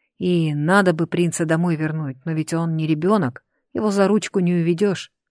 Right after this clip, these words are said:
Считать, что она сделала всё, что могла, и ждать награды?» Им отвели отдельную палатку и велели не выходить. Охрана кругом. Да, руки свободны, но они под стражей всё равно.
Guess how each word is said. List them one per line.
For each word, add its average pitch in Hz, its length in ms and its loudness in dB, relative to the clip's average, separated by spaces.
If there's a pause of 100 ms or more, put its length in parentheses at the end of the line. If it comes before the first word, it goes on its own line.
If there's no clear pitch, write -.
(360)
Считать, 208 420 2
что - 180 0
она 180 160 4
сделала 180 480 2
всё, 190 180 -6
что 180 160 -4
могла, 175 380 2
и 180 60 4
ждать 175 280 0
награды?» 175 560 0 (920)
Им 233 220 4
отвели 214 300 4
отдельную 202 580 4
палатку 214 460 2
и 165 60 2
велели 180 400 4
не 180 100 0
выходить. 185 640 -2 (460)
Охрана 180 500 2
кругом. 160 460 -6 (420)
Да, 180 420 4
руки 170 280 -2
свободны, 175 680 0
но 156 480 -2
они 165 260 -2
под 165 200 -2
стражей 185 400 0
всё - 160 -8
равно. 156 400 -4